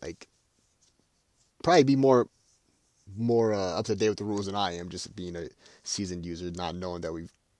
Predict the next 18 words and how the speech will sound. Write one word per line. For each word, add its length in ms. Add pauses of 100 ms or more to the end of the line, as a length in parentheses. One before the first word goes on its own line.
(460)
had 220
this 200
rule 180
in 140
there 180
even. 320 (640)
Um, 460
I 80
ended 160
up 80
throwing 180
a 60
red 180
zone 180
pick 280
right 140
after, 360
so, 320